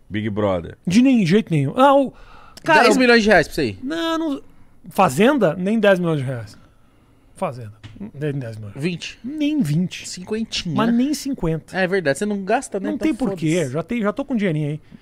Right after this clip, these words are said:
Speaker 3: Mítico, dez milhões pra você ir pra Fazenda.
Speaker 1: O quê? Pra Fazenda é um milhão e é tranquilo.
Speaker 3: Por menos você ia?
Speaker 1: Não.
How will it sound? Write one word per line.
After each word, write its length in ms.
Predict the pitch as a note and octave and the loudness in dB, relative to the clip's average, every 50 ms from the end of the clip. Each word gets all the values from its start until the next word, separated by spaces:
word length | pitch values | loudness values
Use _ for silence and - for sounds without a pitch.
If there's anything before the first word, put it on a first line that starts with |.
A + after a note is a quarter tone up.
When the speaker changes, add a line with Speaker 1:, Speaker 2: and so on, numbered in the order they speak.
| - _ _ _ _ - | -20 _ _ _ _ 2
Speaker 3:
Mítico, 280 | F#3 G#3+ - - F3+ | 4 4 4 4 4
dez 180 | E3 F#3+ G#3 G#3+ | 6 6 6 6
milhões 180 | A3 G3+ F#3 | 6 4 4
pra 60 | D#3+ - | 4 2
você 60 | - E3 | 2 2
ir 20 | |
pra 100 | D3+ D#3+ | 2 0
Fazenda. 420 | C#3+ E3 D3+ D3+ C3+ A#2+ A2+ G#2+ G#2 - - - _ _ _ _ - | 0 0 0 0 -2 -4 -4 -8 -12 -16 -20 -20 _ _ _ _ -12
Speaker 1:
O 80 | A2+ G#2+ A2 | -12 -10 -4
quê? 400 | - G3 A3+ B3 B3 A3+ E3+ - - _ _ _ _ - - - - _ _ _ _ _ _ _ - - - - - - - - - - - - - | 0 4 6 6 6 6 4 2 -6 _ _ _ _ -20 -20 -20 -20 _ _ _ _ _ _ _ -20 -20 -20 -18 -20 -20 -20 -18 -18 -18 -16 -10 -2
Pra 140 | - F#3 G3+ | 0 0 0
Fazenda 460 | - G#3 F#3+ E3 C#3+ D#3 F3 F#3+ F#3+ | 2 0 0 0 0 -2 -2 -4 -4
é 40 | F#3 | -4
um 140 | F#3 F#3+ G#3 | -2 -2 0
milhão 320 | A3+ G#3+ F3+ F3 F#3+ G#3+ G#3 | 0 0 0 0 -2 -2 -4
e 40 | |
é 80 | G#3 G#3 | -6 -6
tranquilo. 560 | - - A3 A3+ - - A2+ A2 A2 G2+ G2 - - - - - - - | -8 -10 -10 -12 -10 -10 -8 -8 -8 -8 -10 -14 -18 -20 -20 -18 -10 -6
Speaker 3:
Por 140 | G#3 C4+ | -4 -4
menos 280 | C4+ G3+ E3+ F3+ E3+ C#3+ | -2 -2 -2 -2 -2 -4
você 100 | - B2+ | -6 -6
ia? 220 | A#2 G#2+ G2+ G2 - - - - - - - - - - - - - | -6 -4 -6 -8 -10 -14 -20 -20 -20 -20 -20 -20 -20 -20 -20 -20 -14
Speaker 1:
Não. 300 | - G3+ D3 G#2 F#2 E2+ | -8 -6 -4 -4 -4 -6